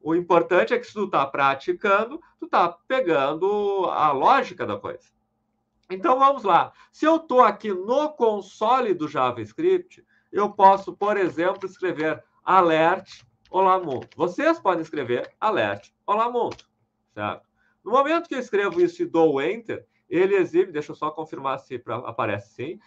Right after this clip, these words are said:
Vocês estão vendo aqui uma janela dizendo olá mundo.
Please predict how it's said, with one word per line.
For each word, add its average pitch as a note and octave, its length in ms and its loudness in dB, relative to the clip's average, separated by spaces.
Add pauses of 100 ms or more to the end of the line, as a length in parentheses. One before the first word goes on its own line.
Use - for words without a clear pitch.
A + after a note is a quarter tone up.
(140)
Vocês E3+ 360 0
estão F#3+ 200 2
vendo F3+ 220 4
aqui G3+ 300 -2
uma A3 400 0
janela F#3+ 600 4
dizendo E3+ 640 -2
olá F#3+ 300 4
mundo. D3+ 400 -4